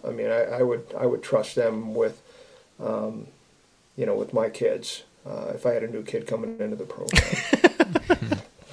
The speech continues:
Speaker 2: Let's hope that
Speaker 1: Hopefully I
Speaker 2: doesn't
Speaker 1: don't have
Speaker 2: happen.
Speaker 1: it. Right,
Speaker 2: Right.
Speaker 1: yeah, I'm sorry, I got what? I got
Speaker 2: <laughs> I don't want another brother. <laughs> I like the one that I have,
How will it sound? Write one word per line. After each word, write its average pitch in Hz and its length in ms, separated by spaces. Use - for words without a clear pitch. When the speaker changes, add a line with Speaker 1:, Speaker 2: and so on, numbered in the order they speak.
Speaker 2:
Let's 151 180
hope 135 200
that - 20
Speaker 1:
Hopefully 139 100
I 139 40
Speaker 2:
doesn't 139 80
Speaker 1:
don't 131 80
have 127 180
Speaker 2:
happen. 135 120
Speaker 1:
it. - 360
Right, 165 180
Speaker 2:
Right. 120 100
Speaker 1:
yeah, 175 260
I'm 165 120
sorry, - 220
I - 40
got 165 80
what? - 260
I - 100
got 170 100
Speaker 2:
<laughs> - 20
I 165 40
don't 170 120
want 170 160
another 147 280
brother. 117 340
<laughs> - 1300
I 151 120
like 160 180
the 165 100
one 151 160
that 147 120
I 127 60
have, 110 380